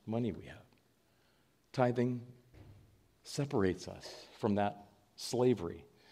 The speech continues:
The spiritual discipline of reading God's word is a Sabbath from slavery to the wisdom of the world. Everybody thinks they have an answer. It's only God's word that allows us to have a filter through which to filter those answers and say, "No,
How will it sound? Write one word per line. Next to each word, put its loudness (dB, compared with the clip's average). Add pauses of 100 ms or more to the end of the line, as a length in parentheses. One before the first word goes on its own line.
(280)
The 6
spiritual 8
discipline 6
of 4
reading 10
God's 8
word 10
is 4
a 6
Sabbath 6
from 4
slavery 10 (220)
to 10
the 12
wisdom 12
of 10
the 12
world. 12
Everybody 12
thinks 6
they 12
have 10
an 8
answer. 8 (240)
It's 6
only 10
God's 10
word 10
that 6
allows 8
us 6
to 6
have 8
a 0
filter 6 (560)
through 6
which 4 (280)
to 0 (440)
filter 4
those -2
answers -4
and -8
say, -6
"No, -4